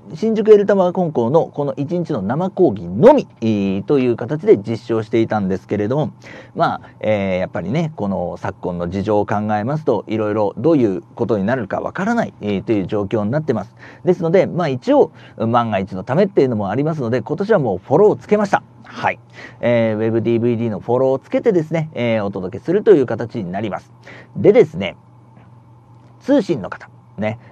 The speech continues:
えー、通信の方ということで、えー、八月の十一日からウェブ視聴開始ということができるんですけれども、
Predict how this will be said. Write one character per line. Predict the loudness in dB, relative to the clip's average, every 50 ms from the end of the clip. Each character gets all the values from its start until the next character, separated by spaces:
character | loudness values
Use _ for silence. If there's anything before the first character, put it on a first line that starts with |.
| -10
え | -4 -2 -2 0 -2
ー、 | -2
通 | 0 2 2 2
信 | 2 2 0 -2
の | -2 -2
方 | -2 -2 -2 -2 -2 0
と | 2 2
い | 4
う | 4
こ | 2 2
と | 2 4 4
で、 | 6 4 4 4
え | 0 0 0 0 -2
ー、 | -2
八 | -4 -4 0 0
月 | 0 0 0 -2
の | -4 -4 -2
十 | 0 0 0 0
一 | -2 -2 -4
日 | -4 -2 -2
か | 0 2
ら | 4
ウ | 4
ェ | 4 4 4
ブ | 2 0
視 | 0
聴 | 0 -2 -2 -2
開 | -4 -6 -6 -6
始 | -6 -6 -8 -10
と | -4 0 0
い | 0
う | 0 0
こ | -2
と | -2 -2
が | -2
で | -2 -2
き | -2 -2
る | -2 -2
ん | -2
で | -4 -6
す | -4 -4
け | -2 -2
れ | 0 0
ど | 0
も、 | 0 -2 -2